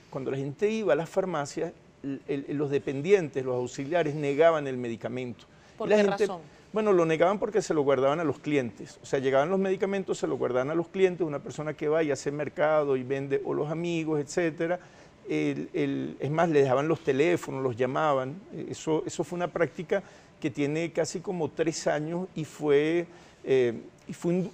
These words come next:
Speaker 1: inducida por la propia Federación Farmacéutica de, de poder, de guardarle, de, de recoger los teléfonos de las personas para que cuando llegara el medicamento llamarlo, ¿no? Entonces, cada farmacia armó su clientela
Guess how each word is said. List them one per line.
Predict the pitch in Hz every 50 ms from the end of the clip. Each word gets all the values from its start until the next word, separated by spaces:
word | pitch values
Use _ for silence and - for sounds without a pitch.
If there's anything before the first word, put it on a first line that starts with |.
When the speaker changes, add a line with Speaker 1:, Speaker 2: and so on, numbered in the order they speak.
| - -
Speaker 1:
inducida | 196 196 170 156 143 - - 247 240 - -
por | - 143 131
la | 139
propia | 131 - 147 127 - 160
Federación | 160 - - 165 147 131 123 - - 147
Farmacéutica | 131 - 165 147 139 135 127 - 156 151 135 - - 127 - 127
de, | 123 127 127 131
de | 135 127 131 135
poder, | 123 - - 139 135 135 139 143 147 151 147 - - - - -
de | 135 143 147
guardarle, | 135 135 139 135 135 131 135 143 143 147 147 147 151 165 175 170 160 147 143 - -
de, | 131 127 131 127 123 - - - - - - - - -
de | - 123 131 131 127 147 - -
recoger | - 135 139 - 165 143 151 147
los | 175 180 175 -
teléfonos | 202 185 170 160 160 - - 190 196 214 185
de | 151 156
las | 135 135 -
personas | - 143 - - - 170 170 185 190
para | - 185 160 156 147
que | - -
cuando | 135 131 127 123
llegara | 120 123 123 123 135 143
el | 165
medicamento | 180 185 185 185 180 175 180 185 180 175 -
llamarlo, | 185 151 139 131 117 120 120 117 113 117 101 92 107
¿no? | 147 202
Entonces, | 208 175 - 131 123 185 196 - - - - - - -
cada | - 165 185 208
farmacia | - 262 262 240 208 190 185 185 175 - 214 214
armó | - - 156 147 147 147 143
su | - - 190 175
clientela | - 196 196 202 208 175 214 208 185 160 175 240